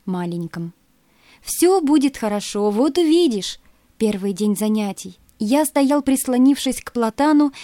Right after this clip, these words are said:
и смотрел, как образуются группы. Ни к одной из них я не принадлежал. Для меня ни у кого не нашлось ни улыбки, ни дружеского похлопывания по плечу, ни единого знака радости от встречи после каникул,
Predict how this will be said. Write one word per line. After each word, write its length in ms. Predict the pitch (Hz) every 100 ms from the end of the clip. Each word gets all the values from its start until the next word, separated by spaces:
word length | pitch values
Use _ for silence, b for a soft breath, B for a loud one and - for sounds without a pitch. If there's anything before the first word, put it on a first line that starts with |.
| B B
и 80 | 262
смотрел, 560 | 277 285 294 330 320 -
как 220 | - 269
образуются 680 | 262 269 254 269 330 320 320
группы. 600 | 262 285 262 - 185 170 _ _ -
Ни 140 | 226
к 80 | 220
одной 320 | 220 214 214
из 300 | - 214 180
них 400 | 214 294 330 -
я 280 | - 185 202
не 100 | 240
принадлежал. 800 | 226 202 190 175 185 180 185 185 - b b
Для 200 | 208 226
меня 220 | 262 285
ни 120 | 311 302
у 100 | 285
кого 320 | 285 254 339
не 120 | 311
нашлось 540 | 285 277 - 285 277
ни 160 | 269 330
улыбки, 640 | 339 311 285 285 - 269 247
ни 160 | 233 226
дружеского 540 | 214 220 208 - 202
похлопывания 760 | 196 185 - 208 208 196 196 185
по 80 |
плечу, 560 | 185 185 190 - 226 240 B B B
ни 140 | 247
единого 460 | 285 262 320 302 285
знака 440 | 233 254 254 247
радости 600 | 220 233 277 262 247 269 -
от 120 | 240
встречи 560 | - - 214 285 277 285
после 340 | - 180 185
каникул, 580 | 175 185 233 285 277